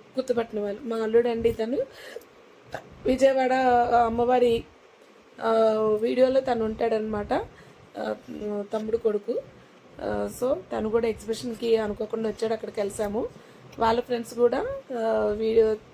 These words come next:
వాళ్ళ ఫ్రెండ్, ఫ్రెండ్స్ కూడా నాతో ఫొటోస్ దిగారు. ఇప్పుడు ఆడవాళ్ళు, మగవాళ్ళు, వాళ్ళ ఫ్యామిలీ మొత్తం చూడండి, వాళ్ళు కూడా వస్తారు.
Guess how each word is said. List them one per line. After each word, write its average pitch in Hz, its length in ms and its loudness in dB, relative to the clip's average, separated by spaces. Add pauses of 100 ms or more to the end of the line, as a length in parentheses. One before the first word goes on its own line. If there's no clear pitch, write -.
(500)
వాళ్ళ 214 220 -2
ఫ్రెండ్, 214 320 -4
ఫ్రెండ్స్ 233 340 -6
కూడా 226 160 4
నాతో 214 440 -2 (460)
ఫొటోస్ 226 280 0
దిగారు. 220 380 0
ఇప్పుడు 214 300 -4 (220)
ఆడవాళ్ళు, 214 360 -2
మగవాళ్ళు, 208 480 -2
వాళ్ళ 220 140 0
ఫ్యామిలీ 208 340 -6
మొత్తం 208 380 -8 (120)
చూడండి, 208 300 0
వాళ్ళు 208 240 0
కూడా 220 160 -4
వస్తారు. 254 440 -8